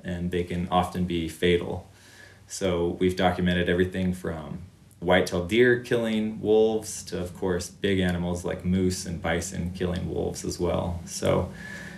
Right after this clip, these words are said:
it's, it's a tough business being a wolf, which I think is, again, one of the reasons why they're so fascinating to us as a species, is our ancestors and also wolf researchers today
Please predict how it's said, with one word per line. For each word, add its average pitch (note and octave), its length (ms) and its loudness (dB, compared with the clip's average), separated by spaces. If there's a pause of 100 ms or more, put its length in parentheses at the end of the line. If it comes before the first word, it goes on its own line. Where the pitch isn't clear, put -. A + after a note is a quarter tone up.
(180)
it's, - 420 0
it's A#2 140 -4
a F#2+ 120 0
tough C3+ 500 2
business A2+ 420 8
being G2 300 4
a F#2 80 4
wolf, F#2+ 380 4
which - 160 -4
I F2+ 60 0
think D3+ 260 -2
is, G2 120 4
again, G#2+ 600 2
one G2+ 220 2
of F#2 100 2
the F2+ 80 4
reasons F2+ 420 2
why E2 140 0
they're D#2+ 100 -4
so F2 180 -2
fascinating F2 960 0 (120)
to - 200 -4
us G2 200 0
as - 120 -8
a D#2+ 60 -8
species, E2+ 720 -4 (520)
is F2+ 160 -2
our G2 180 6
ancestors G2+ 1000 2
and F2 180 -4
also F2+ 300 -4
wolf F2+ 320 0
researchers F2+ 480 -2
today F#2 600 2